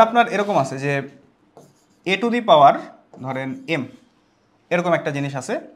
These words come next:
So আপনি যদি ওয়ান by A করেন, মানে যদি উল্টায় দেন, এটাকে আমরা কি লিখতে পারি? পাওয়ারটা মাইনাস M, অর্থাৎ one by A to the power minus M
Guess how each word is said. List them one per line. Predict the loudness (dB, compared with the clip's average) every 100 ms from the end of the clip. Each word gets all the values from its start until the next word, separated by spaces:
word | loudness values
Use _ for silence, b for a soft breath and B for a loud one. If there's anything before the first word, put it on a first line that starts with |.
| -20 b b -4
So | 2
আপনি | 2 2 0
যদি | 0 0 -4 -10 0
ওয়ান | 6 6 4 2
by | 0 0 -2
A | -2
করেন, | -4 -6 -12 -10
মানে | -8 -6
যদি | -6 -4
উল্টায় | 0 4 4 4
দেন, | -4 -10 -20 _ _ _ -8
এটাকে | -2 2 2
আমরা | 2
কি | -4 -6
লিখতে | -6 -6
পারি? | -4 4
পাওয়ারটা | 4 4 -2 -4 -10 -6 -2
মাইনাস | -2 -4 -8
M, | -14 -20 _ _ _ _ _ _ _ _ _ _ _ _ _ -10
অর্থাৎ | 0 0 0 -8 -20 -12 6 6
one | 6 2
by | 0 0 -8 -8
A | -6
to | -4
the | -4
power | -2 -2 0
minus | -2 -4
M | -8